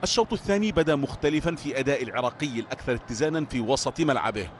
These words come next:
لكن المبالغة في التقدم أعطت منتخبنا الوطني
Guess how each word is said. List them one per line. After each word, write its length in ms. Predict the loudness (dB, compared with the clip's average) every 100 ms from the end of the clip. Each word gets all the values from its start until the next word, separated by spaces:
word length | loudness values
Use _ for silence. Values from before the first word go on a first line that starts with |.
| -18 -12
لكن 320 | -8 -4 -2 0
المبالغة 520 | 0 2 4 4 0
في 80 | -2
التقدم 540 | -2 0 2 4 2 0 -8 -2
أعطت 260 | 0 0 0
منتخبنا 540 | -2 0 0 2 2
الوطني 520 | 2 2 2 2 2